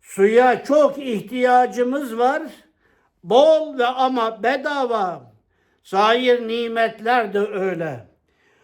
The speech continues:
Onun için Cenab-ı Hak güven telkin etmemizi istiyor.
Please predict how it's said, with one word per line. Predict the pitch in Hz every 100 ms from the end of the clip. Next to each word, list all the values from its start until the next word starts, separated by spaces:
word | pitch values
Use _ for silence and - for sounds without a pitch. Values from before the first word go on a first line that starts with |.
| _ -
Onun | 180 240 247
için | 247 247 247 233
Cenab-ı | 190 220 226 269 247 240
Hak | 220 262 269 - _ _ _ _ _ _
güven | 143 175 226 247 277 233 208 202 - -
telkin | 233 214 - 311 294
etmemizi | 247 247 233 233 220 180 208
istiyor. | 196 - 214 180 151 - _